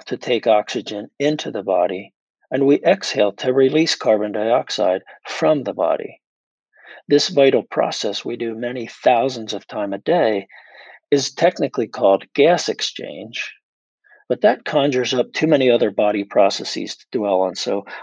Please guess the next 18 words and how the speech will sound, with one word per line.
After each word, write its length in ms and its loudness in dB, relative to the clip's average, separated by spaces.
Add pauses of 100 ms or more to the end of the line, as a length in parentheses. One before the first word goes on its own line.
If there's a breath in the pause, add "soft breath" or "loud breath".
I 100 4
prefer 400 0
inhale 460 0
and 100 -4
exhale. 500 -10 (1120 loud breath)
Actually, 380 2
when 220 0
our 140 6
lungs 500 2 (160)
suck 480 0
oxygen 680 -2
into 400 -4
our 120 0
bodies, 440 -4
it's 160 -2
also 240 2
called 340 0
inspiration, 1040 -4